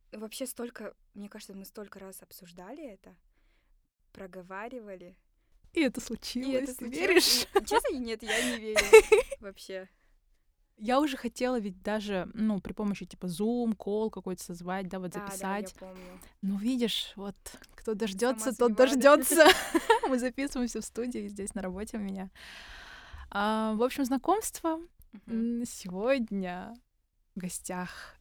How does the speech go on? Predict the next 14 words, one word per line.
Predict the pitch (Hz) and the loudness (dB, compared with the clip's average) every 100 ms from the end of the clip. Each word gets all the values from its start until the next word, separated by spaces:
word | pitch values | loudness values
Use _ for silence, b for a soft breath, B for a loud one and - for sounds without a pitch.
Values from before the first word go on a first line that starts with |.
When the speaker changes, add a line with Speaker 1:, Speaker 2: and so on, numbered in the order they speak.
| _ | _
Speaker 2:
ам, | 185 185 175 175 180 185 | -8 -6 -6 -6 -6 -4
седьмого | 208 185 196 185 170 | -4 -2 0 0 -4
эпизода | - 170 180 170 170 175 - _ _ _ _ - | -6 -4 -4 -4 -8 -12 -16 _ _ _ _ -14
подкаста | 175 - 165 - 196 | -10 -8 -8 -10 -16
"Капучино | - - - 185 | -12 -12 -8 -6
на | 175 | -4
миндальном" | 175 175 175 185 220 196 185 214 _ | -4 -4 -4 -2 -2 -2 -6 -10 _
моя | - 180 180 180 - | -6 -4 -4 -8 -12
близкая | - 190 208 - 190 | -6 -4 -4 -8 -14
подруга, | - 170 - 190 185 175 180 - B B B - | -10 -8 -4 -4 -4 -10 -12 -20 B B B -14
просто | - 196 - - 196 190 | -6 -4 -4 -8 -6 -6
человек, | 180 202 202 - - | -4 -6 -6 -10 -16
э, | - - _ | -16 -16 _
soulmate, | - - 196 185 185 185 | -6 -2 0 0 0 -2